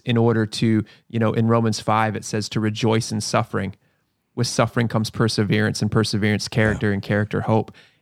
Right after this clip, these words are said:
Speaker 1: And that whole idea of character, it's like, it's such a bum deal 'cause the only way we can really develop character is through the process of suffering. But, but,
Speaker 2: Yeah.
Speaker 1: but Paul's writing, like, "Be joyful in it. Be joyful in your sufferings
Speaker 2: Wow.
Speaker 1: as you journey,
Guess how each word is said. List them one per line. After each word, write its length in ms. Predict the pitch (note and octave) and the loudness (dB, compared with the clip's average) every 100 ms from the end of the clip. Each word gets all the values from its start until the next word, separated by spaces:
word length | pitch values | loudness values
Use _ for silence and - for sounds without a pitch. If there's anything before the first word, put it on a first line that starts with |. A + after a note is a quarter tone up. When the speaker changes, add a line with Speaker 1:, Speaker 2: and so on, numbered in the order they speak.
| - | -6
Speaker 1:
And 220 | A#2+ A2+ | 0 2
that 160 | A#2 A2 | 2 2
whole 200 | C3 B2+ | 2 2
idea 340 | A2+ G#2 A#2 | 2 0 -2
of 120 | G2+ | -2
character, 320 | - A#2+ A#2+ A2 | -2 -2 -2 -2
it's 100 | A2 | -4
like, 120 | G#2+ | -4
it's 80 | - | -2
such 180 | B2 | -2
a 60 | G#2+ | -2
bum 320 | G#2 A2+ G#2+ | 0 -2 0
deal 240 | A2 A#2 G#2 | 0 0 0
'cause 180 | A2+ | -2
the 100 | A2+ | 0
only 200 | A2+ B2 | 0 2
way 160 | A#2 A2+ | 2 4
we 140 | A2+ | 2
can 160 | G#2+ G#2+ | 2 2
really 300 | G#2 A2+ A#2 | 4 4 4
develop 340 | G#2 A2 F#2 | 2 2 0
character 460 | - A2 A#2 A2 G#2 | 0 0 0 -2 -4
is 200 | - - | -4 -4
through 140 | A#2 | 0
the 80 | G#2+ | 0
process 460 | - G#2+ A2 A2 - | 0 0 0 0 0
of 100 | - | 0
suffering. 500 | - A#2+ G#2+ G2+ F#2+ - _ _ _ - | 2 2 2 0 -2 -10 _ _ _ -2
But, 140 | A#2 - - - | 0 -2 -16 -20
but, 220 | - - A#2+ | -8 -2 0
Speaker 2:
Yeah. 220 | F2+ - | 2 2
Speaker 1:
but 160 | A#2 A2+ | 0 0
Paul's 240 | B2 A#2 | 0 2
writing, 160 | A#2+ A#2 | 0 -2
like, 220 | G#2+ A2 | -4 -2
"Be 140 | B2 | -2
joyful 460 | G#2+ A2+ B2+ A2+ F#2+ | 2 2 2 2 -2
in 80 | F2+ | -2
it. 120 | - | -4
Be 140 | - A#2 | -2 -2
joyful 600 | A2 B2 A#2 B2 C3 A#2+ | 0 2 2 2 0 0
in 120 | A2+ | 0
your 120 | A2 | 0
sufferings 500 | - A#2 A2+ G#2 - | 0 0 0 0 -2
Speaker 2:
Wow. 80 | A2 A#2 | -2 -2
Speaker 1:
as 200 | A2+ A#2 | 0 2
you 160 | B2 | 2
journey, 580 | A#2+ A2+ B2 C3 A#2 | 4 2 4 4 2